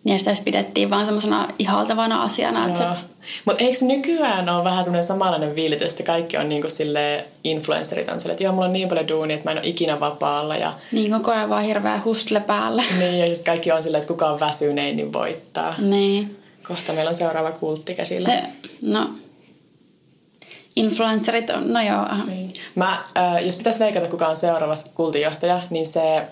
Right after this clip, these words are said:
Speaker 2: Twitterin Jack on mun veikkaus.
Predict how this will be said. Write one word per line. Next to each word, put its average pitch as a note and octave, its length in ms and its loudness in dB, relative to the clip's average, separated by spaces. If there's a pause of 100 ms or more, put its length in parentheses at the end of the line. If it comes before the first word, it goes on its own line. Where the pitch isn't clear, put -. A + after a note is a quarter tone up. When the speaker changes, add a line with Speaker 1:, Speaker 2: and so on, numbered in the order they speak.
(500)
Speaker 2:
Twitterin D#3 680 0
Jack - 260 -4 (500)
on D3 140 -2
mun D#3+ 160 -6
veikkaus. F#3+ 500 -2